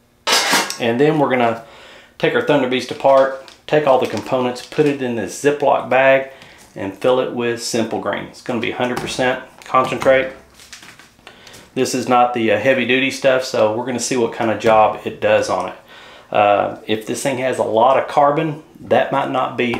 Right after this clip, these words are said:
enough for it. And, uh, we'll just have to experiment. But we're gonna do that together. So let's get this thing apart, see how dirty it is,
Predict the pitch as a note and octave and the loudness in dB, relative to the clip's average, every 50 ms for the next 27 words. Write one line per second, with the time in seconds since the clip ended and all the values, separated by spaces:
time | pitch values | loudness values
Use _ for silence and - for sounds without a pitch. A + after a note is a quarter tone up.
0 | - - A2 G2 G2+ A2 A2+ - - - - F#2+ F#2 F#2 - - - - - - | -8 -8 -8 -4 -2 -2 -2 -4 -4 -6 -4 -2 -2 -2 -4 -6 -18 -20 -20 -20
1 | - - - - - - _ - G#2+ G2+ G2+ G2+ G2+ G2+ G2+ F#2+ F#2+ G2 G2+ G#2+ | -20 -20 -20 -20 -20 -18 _ -6 -4 -2 -2 -2 0 0 0 0 0 -2 -2 -4
2 | A2 A2 G#2+ - C3+ A2+ G#2+ - - - - - - C#3+ D3+ A#2+ B2 - - - | -4 -6 -6 -4 -4 -4 -2 -4 -6 -8 -6 -2 0 0 0 0 -2 -6 -8 -14
3 | - _ _ _ _ _ _ _ _ _ _ _ _ _ _ - B2 C#3 C#3+ D3 | -20 _ _ _ _ _ _ _ _ _ _ _ _ _ _ 0 0 0 2 2
4 | D3 D#3+ D#3 D3+ D3+ D#3 D#3 D3+ D#3 D3+ - - B2+ C3 D3 D3 - - - - | 2 2 2 2 2 2 4 4 4 2 2 0 0 2 2 2 0 -4 -10 -18
5 | _ _ - - - - - - - - - - - D3 B2+ - - - - - | _ _ -14 -14 -14 -14 -20 -20 -20 -12 -4 0 2 2 2 2 -2 -6 -4 -2
6 | D3 D#3 D3+ - A3 A3 A3 G#3 F#3+ - - G3 F#3 E3 D3+ - - F#3+ G3 G3 | 0 0 2 2 2 2 2 2 0 0 2 2 4 4 2 2 2 4 4 4
7 | - - - - - - - F#3+ F#3 - E3+ E3 D#3 D3 - D3 D#3 E3 E3+ F#3 | 2 0 -4 -8 -6 0 0 0 0 2 2 2 2 2 4 2 4 4 2 2
8 | F3+ F3 E3+ F3+ F3+ F#3 F#3+ G3 F#3+ F#3+ - - | 2 2 2 2 4 4 4 2 0 -2 -6 -14